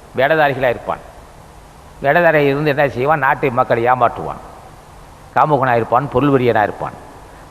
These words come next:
நாட்டு மக்களை ஏமாற்றுவான். இவர்களெல்லாம் ரொம்ப லெகுவா இருப்பார்கள் பார்க்க,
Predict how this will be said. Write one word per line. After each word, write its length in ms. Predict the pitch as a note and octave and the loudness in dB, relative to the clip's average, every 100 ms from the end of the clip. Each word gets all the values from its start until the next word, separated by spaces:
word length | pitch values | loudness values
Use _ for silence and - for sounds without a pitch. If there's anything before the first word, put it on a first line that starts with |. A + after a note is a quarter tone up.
| C#3+ | -2
நாட்டு 180 | D#3+ D3+ | 0 2
மக்களை 200 | C#3+ B2 B2 | 2 4 2
ஏமாற்றுவான். 460 | B2 - F2 D2 - - - | 2 0 -4 -6 -10 -10 -2
இவர்களெல்லாம் 360 | C3+ D3+ E3 C#3+ | 2 2 2 2
ரொம்ப 140 | D3+ C3+ | 2 4
லெகுவா 240 | C3 C#3+ | 4 4
இருப்பார்கள் 380 | C3 B2+ G2+ - | 4 0 -2 0
பார்க்க, 380 | G#2 G2 - - | 0 -2 -8 -16